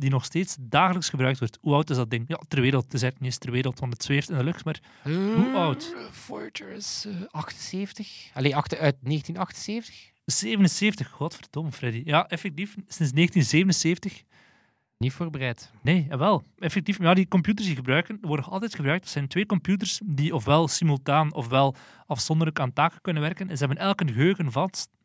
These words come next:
Speaker 1: van zeventig kilobyte. Wat dat wel een probleem is bij de nasa, in, eh, tweeduizend vijftien is Larry Zottarelli, of Zottarelli op, eh, pensioen gegaan. En was eigenlijk een van de enige programmeurs die nog goed tot in de core wist hoe dat die toestellen werkten.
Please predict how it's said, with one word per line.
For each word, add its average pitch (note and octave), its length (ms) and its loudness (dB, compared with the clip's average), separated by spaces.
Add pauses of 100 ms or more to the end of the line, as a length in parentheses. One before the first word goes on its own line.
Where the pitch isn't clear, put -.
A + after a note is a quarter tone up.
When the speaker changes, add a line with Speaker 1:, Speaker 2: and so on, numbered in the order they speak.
(180)
Speaker 1:
van F#3 440 0 (500)
zeventig - 340 -8
kilobyte. B2+ 480 -4 (920)
Wat E3+ 140 -4
dat F#3 200 -2
wel E3+ 320 0
een F#3+ 180 -2
probleem E3+ 280 -4
is G3+ 100 0
bij D#3 100 0
de C#3 80 -6
nasa, F#3 380 -2 (560)
in, D#3+ 140 0
eh, D#3+ 120 0
tweeduizend D#3 440 -2
vijftien G#3 420 0
is - 220 -6
Larry D#3 600 -2
Zottarelli, C#3+ 960 -2 (240)
of - 200 -18
Zottarelli D3 800 0 (420)
op, D#3 240 -2
eh, C#3 80 6
pensioen C#3+ 400 4
gegaan. A3+ 280 0
En D#3+ 100 -6
was C#3+ 120 4
eigenlijk D#3+ 180 2
een F3 160 2
van - 0 - (100)
de E3+ 60 0
enige F#3 200 4
programmeurs D3 640 2
die D3+ 120 0
nog C#3 140 4
goed A3+ 420 6
tot E3+ 180 0
in E3 100 4
de C#3 180 0
core F3+ 260 4
wist F3 360 0
hoe F3 120 -2
dat E3 100 -2
die C#3 120 -8
toestellen D3+ 400 -2
werkten. B2+ 360 -2